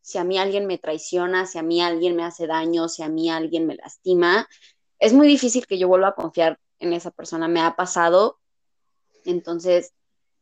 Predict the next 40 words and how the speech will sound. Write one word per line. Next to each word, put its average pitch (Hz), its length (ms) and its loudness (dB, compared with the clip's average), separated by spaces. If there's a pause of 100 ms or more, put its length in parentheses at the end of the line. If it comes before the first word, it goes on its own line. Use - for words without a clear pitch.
(360)
yo 180 460 0
tengo 233 260 2
que 226 100 6
ver 214 260 6 (160)
realmente 214 840 2
si 175 600 -8 (220)
quiero 226 280 4
ya 202 180 4
a 185 40 4
esta 190 240 -4
persona 180 320 -4
en 185 120 -2
mi 175 100 -4
vida 170 440 -8 (840)
después 185 580 0
de 202 100 4
lo 190 200 -2
que 160 100 -6
me 156 160 -6
hizo 214 480 -2
o 196 260 2
después 156 480 -2
de 170 140 -4
que 156 100 -10
se 170 120 -8
haya 165 160 0
comportado 151 480 -4
de 143 100 -2
tal 143 160 -8
manera. 147 240 -4
Entonces, 226 400 -2 (480)
por 240 120 4
eso 269 140 4
les 311 180 6
recalco 196 500 0
tanto 208 680 -2 (720)
que 185 140 -8
sepan 196 320 0
elegir 175 420 0
bien 190 500 -2